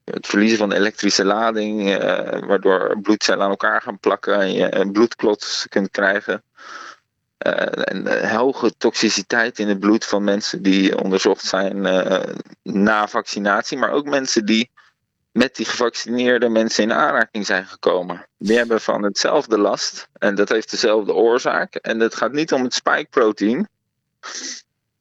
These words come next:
Ehm, en da-, maar dat, eh, dat gaat om iets anders. En we zijn nu met onderzoek bezig om dat, eh,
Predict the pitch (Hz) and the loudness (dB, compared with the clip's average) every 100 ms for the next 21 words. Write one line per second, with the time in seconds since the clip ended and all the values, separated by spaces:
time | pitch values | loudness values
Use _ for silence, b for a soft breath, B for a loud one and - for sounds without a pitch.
0 | - - 101 101 98 95 92 104 104 110 | -6 0 2 2 0 -6 -2 -2 0 0
1 | 107 107 107 101 - 107 101 98 104 104 | 0 0 0 0 2 4 6 4 4 0
2 | 127 117 113 117 113 117 131 120 131 - | 0 -2 -2 -2 0 0 0 2 0 0
3 | 104 107 104 107 - 123 117 127 127 117 | -2 0 0 0 0 -2 2 4 6 4
4 | 113 131 120 120 101 104 110 110 110 104 | 2 2 2 0 2 2 0 -2 0 0
5 | 110 - 98 101 | 0 2 2 2